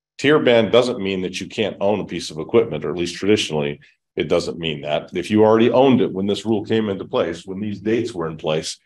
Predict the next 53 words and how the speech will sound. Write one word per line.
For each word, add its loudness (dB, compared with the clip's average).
the 2
rule 6
did 2
not 2
say 2
that -4
you -6
had -4
to -10
get -6
rid -2
of -4
that 2
equipment, -4
it -2
said 4
that 2
when 2
you 2
were 0
adding 2
a -4
new 0
piece -10
of -10
equipment -6
to -10
your -4
fleet, -8
one 4
that 2
you 4
did 4
not 4
own 4
prior 4
to -6
the -4
dates 0
on -2
here, -6
then -2
you -2
were -2
restricted -4
on -2
what 2
level 0
of -4
equipment -8
you -12
could -4
add. -4